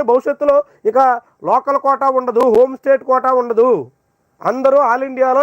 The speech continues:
ఎవరు ఎక్కడైనా సరే మెరిట్ ఆధారంగా చేరిపోయే దానికోసం అవకాశం ఉంటుంది అనేటువంటి పరిణామాలకే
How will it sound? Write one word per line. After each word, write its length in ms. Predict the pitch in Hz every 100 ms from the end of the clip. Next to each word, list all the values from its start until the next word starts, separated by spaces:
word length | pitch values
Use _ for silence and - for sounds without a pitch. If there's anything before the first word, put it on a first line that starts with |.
| 277
ఎవరు 220 | 214 254 269 220
ఎక్కడైనా 340 | - 254 262 254
సరే 180 | 262 302 - _ 180
మెరిట్ 320 | 226 269 269
ఆధారంగా 420 | 254 262 262 262 302 -
చేరిపోయే 420 | 247 262 262 262 247
దానికోసం 420 | 254 254 254 320 - _ -
అవకాశం 400 | 240 269 262 294 247
ఉంటుంది 400 | 226 247 233 254 208 131 _ _ - 180
అనేటువంటి 540 | 240 247 240 208 240 208 185 _ _ _ _ _
పరిణామాలకే 580 | 202 247 262 254 247 302